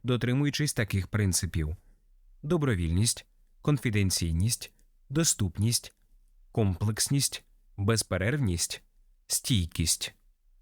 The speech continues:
Нарешті ми обговорили необхідність інтегрованих програм і надання якісних послуг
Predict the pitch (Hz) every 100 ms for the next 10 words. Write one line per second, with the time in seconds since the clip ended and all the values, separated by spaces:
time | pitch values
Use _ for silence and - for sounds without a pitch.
0 | _ - 98 104 170 - 98 120 131 117
1 | 123 131 139 127 131 123 - 156 139 139
2 | - 120 117 110 110 107 101 113 95 127
3 | 139 - _ _ 147 147 127 127 139 123
4 | 131 139 143 127 107 107 113 135 -